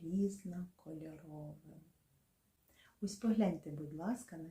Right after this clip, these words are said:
цю картинку. Осінь тут ходила і сліди свої лишила. Як ви гадаєте, де ми можемо побачити її сліди? Правильно,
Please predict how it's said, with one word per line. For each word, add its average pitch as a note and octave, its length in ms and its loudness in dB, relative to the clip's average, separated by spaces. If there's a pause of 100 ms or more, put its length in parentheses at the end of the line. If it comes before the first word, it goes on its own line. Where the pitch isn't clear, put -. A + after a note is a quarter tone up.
цю F#3+ 280 -8
картинку. F3+ 1040 -10 (600)
Осінь F3 720 4
тут D3+ 240 -4
ходила F#3+ 880 4 (360)
і G#3 240 8
сліди G3+ 800 6
свої F#3+ 560 0
лишила. F3+ 880 -4 (320)
Як E4 280 6
ви F3 120 4
гадаєте, D3+ 640 0 (260)
де E3 260 4
ми G#3+ 140 10
можемо D#4 440 10
побачити C#4+ 580 2
її A#3 240 6
сліди? F#3+ 600 -2 (1500)
Правильно, E3+ 880 -2